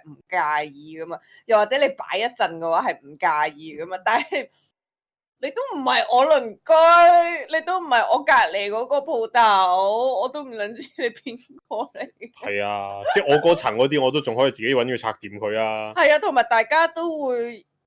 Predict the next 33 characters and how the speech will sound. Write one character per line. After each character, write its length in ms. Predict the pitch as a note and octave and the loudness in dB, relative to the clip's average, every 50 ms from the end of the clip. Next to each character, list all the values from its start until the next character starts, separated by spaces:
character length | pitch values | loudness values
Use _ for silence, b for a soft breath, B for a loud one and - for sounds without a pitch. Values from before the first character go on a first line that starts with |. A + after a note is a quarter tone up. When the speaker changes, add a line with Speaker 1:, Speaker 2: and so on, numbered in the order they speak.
| _ _ | _ _
Speaker 1:
你 160 | G3 A3+ A3+ | -8 -6 -6
出 180 | A3+ - - C#4 - _ | -6 -6 -12 -14 -14 _
出 80 | - D#4+ - - | -16 -18 -14 -10
入 80 | A3+ G#3 - - | -12 -12 -12 -10
入 100 | G3 F#3 | -12 -12
噉 260 | F#3 - G#3 G3+ A#3 | -10 -12 -16 -16 -12
都 140 | A3 A#3+ B3 B3 _ | -12 -12 -12 _ _
叫 180 | - A#3 A3 G#3+ | -14 -12 -12 -12
做 280 | G3+ - F#3+ F3+ F3+ F3 | -10 -10 -10 -8 -6 -4
有 200 | E3 E3 E3+ F3+ | -4 -4 -4 -4
個 520 | F3 - F#3 F3+ F3 F3 F3 F3 F3 F3 _ - | -6 -4 -4 -4 -2 -4 -4 -4 -6 -8 _ -12
點 180 | F3+ F3 G#3 | -12 -12 -12
頭 240 | C4+ B3+ F3+ D3 C#3+ | -8 -8 -6 -6 -8
之 200 | _ - G3 G3+ | _ -12 -14 -10
交 360 | - - F#3 F3 F3 F3 F3+ F3+ | -4 -2 0 2 2 2 2 0
啊。 120 | F3+ F#3 | 0 -2
通 200 | F#3+ C#4 F#3+ G3 | -4 -6 -10 -10
常 180 | A#3+ G#3+ C#3+ A2+ | -8 -8 -10 -10
你 160 | G#2+ A#2+ A#2+ A#2+ | -10 -14 -14 -8
隔 120 | - E3+ - - - - | -6 -6 -6 -6 -8 -12
離 300 | A#2 F#2 F2+ F2 D#2 _ _ _ _ | -16 -16 -16 -18 -20 _ _ _ _
附 180 | - E3 B2+ - | -20 -18 -16 -10
近 100 | - D3 C3 - - | -10 -10 -10 -10 -16
嗰 160 | C3+ C3+ C#3+ | -18 -18 -16
啲， 180 | - D3+ D#3 - | -16 -18 -18 -16
噉 140 | - A3+ C#4+ - | -16 -10 -2 2
但 180 | - A#3+ A3+ | 2 2 4
係 120 | A3 G#3+ G#3+ | 2 0 0
你 40 | A3 | 2
樓 320 | A3 G3+ F#3+ E3 D#3+ F3+ | 2 2 2 0 -2 -8
上 180 | F#3+ - D#4+ A3 F#3 F3 E3+ E3+ F3 E3+ | -8 -4 -2 0 0 0 -2 -4 -4 -6
嗰 360 | F3+ G3+ A#3 _ - - B3+ - | -8 -12 -16 _ -14 -14 -14 -14
啲， 260 | _ _ - - | _ _ -20 -20